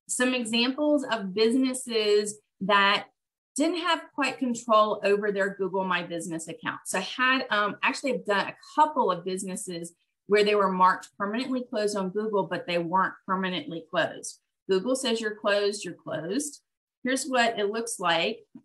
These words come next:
Two places in big red. This is a business that actually is closed that I pulled up. It was a restaurant I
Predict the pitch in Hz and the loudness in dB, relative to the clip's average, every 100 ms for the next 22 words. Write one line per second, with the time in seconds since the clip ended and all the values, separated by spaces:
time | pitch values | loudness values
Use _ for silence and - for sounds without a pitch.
0 | _ _ _ _ _ _ _ _ _ _ | _ _ _ _ _ _ _ _ _ _
1 | _ _ - - 320 320 285 254 254 190 | _ _ -6 0 0 2 2 2 2 -2
2 | 170 175 - 202 196 190 208 208 170 180 | -4 -6 -4 -2 -2 0 0 2 0 2
3 | 226 262 240 - 202 196 196 - 180 185 | 0 0 0 0 0 0 -4 -6 -2 0
4 | 175 - 170 - 170 170 - 185 170 - | 0 -2 -8 -8 -8 -8 -6 -4 -4 -2
5 | 165 160 165 165 170 175 170 156 160 - | -4 -2 -6 -8 -6 -8 -8 -10 -10 -10
6 | 135 - | -12 -12